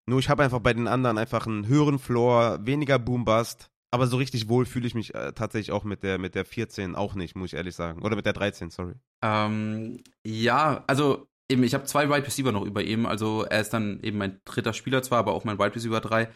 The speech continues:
Speaker 2: Äh, ich finde halt, ähm, ich stimme dir zu, dass T Higgins echt ein krass, und er ist, also er ist eine eins B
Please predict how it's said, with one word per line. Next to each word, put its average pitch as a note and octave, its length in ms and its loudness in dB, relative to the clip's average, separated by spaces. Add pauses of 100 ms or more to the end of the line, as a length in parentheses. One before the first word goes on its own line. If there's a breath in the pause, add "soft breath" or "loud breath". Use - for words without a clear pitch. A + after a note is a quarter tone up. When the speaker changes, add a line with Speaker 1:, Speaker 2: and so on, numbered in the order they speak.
(380 soft breath)
Speaker 2:
Äh, A2 560 4 (240)
ich C#3 160 -4
finde G3+ 160 2
halt, E3 500 2 (100)
ähm, B2 600 4 (400)
ich - 80 -4
stimme F3+ 160 4
dir F3 140 4
zu, E3 400 2
dass - 360 -2
T - 200 2
Higgins C#3+ 320 0
echt - 200 -4
ein G#2+ 200 -6 (140)
krass, - 400 -2
und A#2+ 240 0
er A2+ 120 2
ist, A2 120 -2
also A2+ 260 -2
er - 80 2
ist - 140 0
eine A#2 80 2
eins A2+ 220 0
B D3 260 0